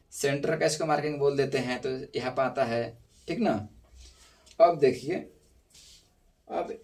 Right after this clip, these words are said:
हमारा ये आया, ये आया था तीस inch का, ऐसा ना पता ना, खोल कर तीस आया था, तो यहाँ पर हम तीस का आधा पन्द्रह ही रखेंगे यहाँ पर, ठीक है, पन्द्रह पे marking कर लेंगे और ठीक यहाँ पर भी पन्द्रह का marking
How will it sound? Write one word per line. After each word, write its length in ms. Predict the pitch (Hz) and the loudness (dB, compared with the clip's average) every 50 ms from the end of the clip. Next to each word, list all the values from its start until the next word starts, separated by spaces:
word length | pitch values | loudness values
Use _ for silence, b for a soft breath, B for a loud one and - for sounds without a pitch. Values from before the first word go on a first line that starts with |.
| - 151 | -12 -6
हमारा 380 | 147 156 160 170 175 180 185 | -4 -2 0 2 2 4 2
ये 200 | 175 - - 165 175 | 2 2 -2 0 2
आया, 180 | 185 190 202 202 196 - 135 - - - - | 4 6 6 6 6 4 2 -2 -4 -2 0
ये 100 | 165 170 | 2 4
आया 160 | 160 160 175 175 | 6 6 6 4
था 100 | 175 165 147 143 | 2 -2 -2 -4
तीस 280 | 139 - 175 160 - 156 | -4 -4 -4 -2 -2 -2
inch 120 | 139 - | -2 -2
का, 100 | - - | -2 -2
ऐसा 160 | - - - | -2 -2 0
ना 80 | 330 - | 0 0
पता 140 | - 214 269 | 0 0 0
ना, 120 | 294 233 - | 0 0 0
खोल 300 | - - 156 151 - - | 0 2 2 2 4 2
कर 140 | 247 226 214 - | -2 -4 -6 -4
तीस 220 | - 185 185 - | -2 -2 2 4
आया 180 | - - - - | 6 6 6 4
था, 180 | - - - - - - - - - - B B B B B B B B B B - - - | 0 -4 -6 -8 -8 -10 -12 -16 -16 -18 B B B B B B B B B B -20 -8 -2
तो 60 | - 156 | 2 2
यहाँ 140 | 156 170 | 2 2
पर 140 | - 190 180 | 0 -2 -4
हम 80 | 170 - - - | -6 -6 -8 -8
तीस 220 | 190 190 - - - | -6 -6 -4 -4 -2
का 100 | 127 123 | -2 -2
आधा 140 | 131 151 165 - - | 0 -2 -2 -4 -6
पन्द्रह 300 | 123 117 117 113 - 120 | -6 -6 -4 -4 -4 -4
ही 80 | 117 117 | -4 -4
रखेंगे 380 | 107 110 107 - 107 - - 101 | -4 -6 -8 -8 -8 -8 -6 -6
यहाँ 160 | 101 - - | -6 -8 -10
पर, 100 | - - | -16 -20
ठीक 180 | - - - 160 | -6 -4 -2 0
है, 300 | 220 220 - - - - - - - - - | 0 -2 -4 -8 -16 -20 -20 -20 -18 -10 -8
पन्द्रह 240 | 131 127 127 147 147 | -6 -4 -4 -4 -4
पे 80 | 151 | -4
marking 240 | 147 143 139 147 151 | -4 -4 -4 -4 -4
कर 120 | 151 143 | -4 -2
लेंगे 320 | 147 143 139 135 156 190 - - - B B B B B B B - - - | -2 -2 -2 -2 -4 -6 -6 -10 -16 B B B B B B B -20 -18 -14
और 180 | - 147 131 - - | -14 -14 -12 -14 -8
ठीक 240 | - 185 170 - - | -6 -6 -4 -2 -2
यहाँ 200 | 143 127 131 131 | -2 0 -2 -2
पर 140 | 143 131 127 | -4 -4 2
भी 120 | 135 190 254 302 - - - - _ - - _ - _ _ _ - - - - - - - - - - | 4 4 4 2 -2 -8 -14 -20 _ -20 -20 _ -20 _ _ _ -20 -20 -20 -20 -20 -20 -20 -14 -8 -6
पन्द्रह 420 | 131 120 120 120 123 127 131 - | -4 -2 -2 0 0 0 0 0
का 140 | 131 135 127 | -2 -2 -2
marking 460 | 127 127 139 127 - 185 214 214 - | 0 -2 -2 -2 -4 -4 -6 -6 -6